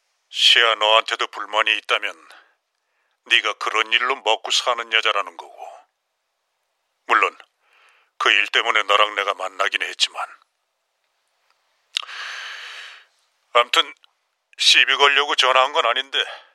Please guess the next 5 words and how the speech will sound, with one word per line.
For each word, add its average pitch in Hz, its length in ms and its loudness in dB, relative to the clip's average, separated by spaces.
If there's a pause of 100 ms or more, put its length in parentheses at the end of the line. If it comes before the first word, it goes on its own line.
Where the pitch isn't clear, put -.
(880)
난 117 260 0
그런 117 280 -8
여자 117 180 -2
싫어. - 280 2 (1500)
그러니까 117 400 0